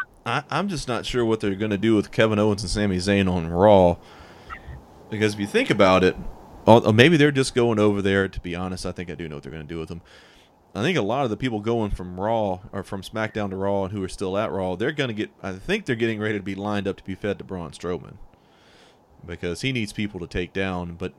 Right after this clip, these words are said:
with him, it's, it almost makes more sense to have him fighting handicap matches, because he's so much bigger than everybody else. One-on-one doesn't make a lot of sense.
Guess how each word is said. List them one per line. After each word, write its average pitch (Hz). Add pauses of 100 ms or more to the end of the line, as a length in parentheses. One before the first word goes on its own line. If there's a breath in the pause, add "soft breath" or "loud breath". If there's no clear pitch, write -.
(140)
with 107
him, 156
it's, -
it 107
almost 135
makes 117
more 117
sense 117
to 107
have 101
him 92
fighting 101 (640)
handicap 104
matches, 80
because 92
he's 90
so 117
much 98
bigger 104
than 90
everybody 90
else. -
One-on-one 101
doesn't 92
make 87
a 85
lot 85
of -
sense. -